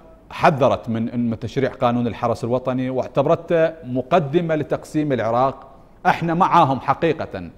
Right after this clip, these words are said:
مع هذه يعني التحفظ، إذا كان الغاية منه تقسيم العراق، كل العراقيين يرفضون مشروعة الحرس الوطني، ولكن عليهم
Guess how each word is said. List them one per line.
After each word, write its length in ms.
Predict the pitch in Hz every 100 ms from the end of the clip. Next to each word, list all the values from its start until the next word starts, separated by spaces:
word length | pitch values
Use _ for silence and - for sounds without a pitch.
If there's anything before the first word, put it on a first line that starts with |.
| - - - - -
مع 220 | 135 117
هذه 520 | 151 160 143 147 139
يعني 300 | 123 113 127
التحفظ، 600 | 120 - - 143 - 104
إذا 160 | 127 139
كان 380 | - 165 147 113
الغاية 360 | 120 151 147
منه 200 | 147 151
تقسيم 380 | 127 131 170 160
العراق، 440 | 143 147 160 160
كل 320 | 143 - 285 214
العراقيين 500 | - 156 147 165 151
يرفضون 560 | 143 - 143 160 156 143 - -
مشروعة 400 | 139 - 160 127
الحرس 320 | 131 143 127 139
الوطني، 440 | 123 120 110 92 - - - -
ولكن 460 | 160 262 277 262 214
عليهم 380 | 180 220 208